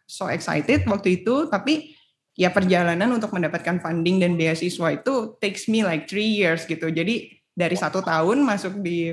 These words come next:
Finish Good Logistik, eh, terus kemudian, oh, udah pengen sekolah, udah excited pengen sekolah, karena tadi mungkin, eh, ya, aduh nih, nggak sesuai background nih, yang bener seperti apa nih gitu. Tapi ya tadi sambil berjalan ternyata akhirnya bisa sekolah di Belanda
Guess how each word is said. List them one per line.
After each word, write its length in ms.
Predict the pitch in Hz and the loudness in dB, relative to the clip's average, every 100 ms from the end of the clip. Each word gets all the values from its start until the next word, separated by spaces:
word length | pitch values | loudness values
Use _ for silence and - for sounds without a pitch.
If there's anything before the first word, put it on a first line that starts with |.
| 175 | -2
Finish 240 | 190 185 | -2 -2
Good 160 | 190 185 | -2 0
Logistik, 600 | 165 160 156 233 302 - _ _ _ _ - | -2 -2 -4 -4 -6 -10 _ _ _ _ -6
eh, 400 | 180 175 175 165 165 | 0 2 2 2 0
terus 160 | 208 208 | -2 -4
kemudian, 680 | 208 190 180 190 233 247 - | -2 0 2 4 2 -2 -2
oh, 120 | 208 214 | 0 4
udah 120 | 190 | 2
pengen 240 | 190 180 | 2 -2
sekolah, 400 | 180 180 165 247 | -2 -2 0 0
udah 160 | 277 185 | 0 -2
excited 360 | 165 - 175 175 | -4 -6 -6 -4
pengen 200 | 165 165 | 0 0
sekolah, 280 | - 170 208 202 | -2 -2 0 0
karena 160 | 190 208 | 0 2
tadi 240 | 202 214 | 2 2
mungkin, 240 | 185 202 254 208 | 0 2 0 0
eh, 80 | - | -2
ya, 240 | 180 160 160 | -4 -4 -6
aduh 160 | 180 170 | -4 -2
nih, 320 | 185 202 - - | 0 -2 -6 -8
nggak 160 | 175 147 | -6 -4
sesuai 200 | 165 170 165 | -4 -2 0
background 400 | 190 196 220 220 | 0 2 2 4
nih, 120 | 220 202 | 4 2
yang 80 | 160 | 2
bener 240 | 160 214 233 - | 0 -2 -4 -6
seperti 360 | - - - - | -6 -10 -10 -6
apa 160 | 220 226 | -2 2
nih 280 | 214 202 180 | 2 2 -2
gitu. 120 | - - | -4 -6
Tapi 400 | - 254 294 - _ _ _ _ - | -2 2 2 0 _ _ _ _ 0
ya 140 | 175 175 | 2 4
tadi 300 | 180 175 208 | 4 2 0
sambil 240 | - 190 185 | -2 0 2
berjalan 580 | 180 175 170 151 190 294 285 | 2 2 2 2 2 2 0
ternyata 580 | 190 160 156 226 285 320 - - | -2 -6 -2 0 0 -2 -6 -10
akhirnya 320 | 165 160 180 | -8 -4 -2
bisa 320 | 208 180 151 | -2 -2 -4
sekolah 320 | - 180 151 151 | -4 -8 -6 -2
di 100 | 151 | 0
Belanda 420 | 147 135 143 127 | 0 0 0 -2